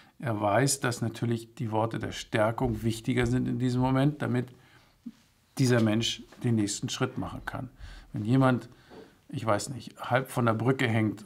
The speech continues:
und nur noch mit einem Arm sich oben festhält, dann kann ich mich nicht hinstellen und sagen, „Es tut mir so leid, dass du da unten hängst und was machen wir jetzt?“ Natürlich nicht, sondern ich rufe ihm zu, „Du schaffst das, du kannst das, nimm die andere Hand, pack den anderen,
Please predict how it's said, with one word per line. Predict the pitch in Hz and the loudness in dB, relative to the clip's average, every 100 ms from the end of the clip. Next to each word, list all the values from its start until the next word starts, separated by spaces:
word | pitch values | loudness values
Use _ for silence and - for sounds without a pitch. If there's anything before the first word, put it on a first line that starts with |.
| - | -12
und | 117 - | -10 -8
nur | 113 | -4
noch | 113 | -2
mit | 113 113 | -2 -2
einem | 110 113 | -2 0
Arm | 117 113 117 | 2 2 4
sich | 110 107 | 2 -2
oben | 143 113 | -2 -2
festhält, | 110 131 123 - 104 104 - _ - - | 0 0 0 -2 -4 -4 -10 _ -20 -10
dann | 113 110 117 - | -2 0 0 -4
kann | - 123 | -4 -2
ich | 120 | 0
mich | 113 | 0
nicht | 123 110 | 0 2
hinstellen | 131 127 - 117 117 | 0 0 0 0 0
und | 113 | 0
sagen, | 117 113 113 110 - - - - _ _ - - | 6 6 6 2 -8 -20 -20 -20 _ _ -16 -12
„Es | - | -4
tut | 147 127 | 0 2
mir | |
so | 117 120 | 2 6
leid, | 117 127 120 | 6 6 4
dass | 113 | -2
du | 123 | -2
da | 113 | -4
unten | 110 160 | -4 -6
hängst | 101 120 120 - 131 | -2 0 0 -2 -6
und | 113 110 - - - - - - - | -6 -8 -14 -12 -12 -12 -16 -20 -16
was | - | -6
machen | 127 123 127 | 0 0 2
wir | 110 | 0
jetzt?“ | 107 107 - - _ | 0 -2 -8 -18 _
Natürlich | 160 - 123 87 | -14 -2 -2 -2
nicht, | - - - _ | -6 -16 -20 _
sondern | - 110 107 113 - _ - | -2 0 0 -2 -10 _ -12
ich | - 113 - - | -8 -6 -8 -12
rufe | 110 127 131 120 | 2 2 4 2
ihm | 110 | 0
zu, | 120 | 0
„Du | 120 117 | 0 4
schaffst | 147 151 - | 8 8 6
das, | - - - - - | -6 -8 -14 -20 -12
du | - | -8
kannst | 117 139 147 - | 4 8 8 6
das, | 92 87 120 | 0 -2 0
nimm | 127 131 | 4 4
die | 131 | 4
andere | 139 139 120 | 4 4 4
Hand, | 120 110 - | 4 2 2
pack | 165 - | 2 4
den | 135 131 | -2 2
anderen, | 131 123 | 2 2